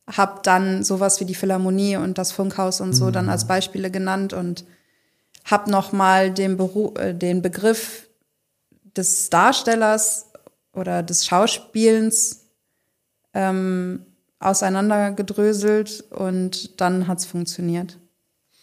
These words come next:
Speaker 2: Du hast schon mehrfach von diesem Signature Move gesprochen. Was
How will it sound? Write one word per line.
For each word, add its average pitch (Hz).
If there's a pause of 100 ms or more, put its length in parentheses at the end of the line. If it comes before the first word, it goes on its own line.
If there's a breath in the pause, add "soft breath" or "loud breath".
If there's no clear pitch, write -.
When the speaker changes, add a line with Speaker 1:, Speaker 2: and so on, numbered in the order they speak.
(560 loud breath)
Speaker 2:
Du 135
hast -
schon 139
mehrfach 185
von 147
diesem 135
Signature 117
Move 104
gesprochen. - (1500)
Was -